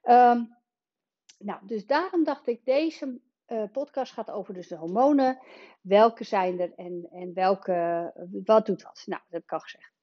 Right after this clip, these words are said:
<clears throat> Excuus als ik soms een beetje <clears throat> doe, want ik heb nog een beetje een kikker in mijn keel. Ehm, ik begin met estriol, estradiol en estron. Dat zijn de hormoongroep van de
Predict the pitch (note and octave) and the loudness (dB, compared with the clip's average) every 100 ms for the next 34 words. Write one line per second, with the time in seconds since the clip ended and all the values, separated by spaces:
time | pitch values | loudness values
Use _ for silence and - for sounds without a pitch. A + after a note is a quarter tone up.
0 | - - - F#3 A#3 - - C#4 A#3 E3 | -20 -20 -6 0 0 0 4 6 6 0
1 | F#3+ G#3 - - D4 B3 A#3+ - A3+ G#3 | -8 -8 -8 -8 -8 -8 -12 -10 -10 -8
2 | G#3 F3+ - - A#3+ C4+ D#4+ C#4 C4 B3 | -4 -4 -6 -10 -6 4 6 6 4 -2
3 | A#3+ B3 C4 A3+ G3 G#3 G3 G3+ F#3 G#3 | -6 -6 -6 -4 -4 -6 -10 -10 -8 -8
4 | A3+ A#3 C4+ D4+ D#4+ _ - - - - | -8 -4 0 0 -2 _ -20 -20 -20 -20
5 | - _ - C#4+ D#4 D#4 D4 C4+ _ - | -20 _ 2 6 8 8 4 -2 _ -12
6 | D#4 E4 G4 G4+ F#4+ F4 - _ _ _ | -10 -8 -6 -4 -2 -4 -6 _ _ _
7 | _ _ - F#4 - - D#4+ D4+ D4 D4 | _ _ -10 -8 -10 -12 -6 -4 -4 -6
8 | C#4+ _ - B3+ A3 - - A3 C4 C#4 | -10 _ -8 -8 -8 -18 -12 -8 -6 -6
9 | B3+ A3+ A3 A3 G#3 - G3+ - - - | -6 -6 -8 -10 -12 -10 -10 -12 -18 -8
10 | G3 D#3+ D#3 - _ _ _ _ _ _ | -4 -4 -8 -20 _ _ _ _ _ _
11 | A3+ B3+ B3+ - B3+ A3+ A3+ G3 F#3+ F#3+ | 2 2 0 -4 0 0 0 -4 -2 0
12 | F3+ F3 F3 F3 F#3 G#3 B3 A#3+ - G#3+ | 0 -2 -4 -6 -2 -2 -2 -6 -8 -8
13 | - - F#3 F#3 F#3+ F#3 | -10 -12 -6 -4 -4 -6